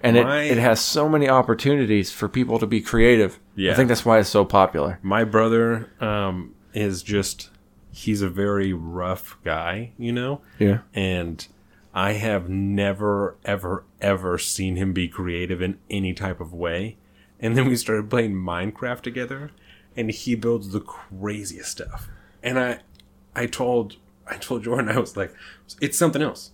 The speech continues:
Speaker 2: It's
Speaker 1: Yeah.
Speaker 2: like, like, I've never, ever seen this side of David. Like, ever.
Speaker 1: Yeah.
Speaker 2: It's, it's absolutely incredible.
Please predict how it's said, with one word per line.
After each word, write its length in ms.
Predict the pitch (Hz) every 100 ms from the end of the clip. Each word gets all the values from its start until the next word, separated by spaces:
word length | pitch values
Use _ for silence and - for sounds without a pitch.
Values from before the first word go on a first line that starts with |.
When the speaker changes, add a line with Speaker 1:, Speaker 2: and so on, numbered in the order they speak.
| -
Speaker 2:
It's 100 | 135
Speaker 1:
Yeah. 80 |
Speaker 2:
like, 100 | 120
like, 120 | 117 110
I've 200 | 120 117
never, 600 | 139 156 160 165 156 - _ _ -
ever 240 | 147 131
seen 280 | 127 - 120
this 180 | 104 98
side 420 | 107 95 87 82 - _ _ -
of 160 | 101
David. 360 | - - - - -
Like, 120 | 104 -
ever. 360 | 135 113 98 92
Speaker 1:
Yeah. 160 | 147 160 120
Speaker 2:
It's, 140 | - -
it's 160 | 131
absolutely 420 | 123 120 123 117
incredible. 480 | 98 - 82 - -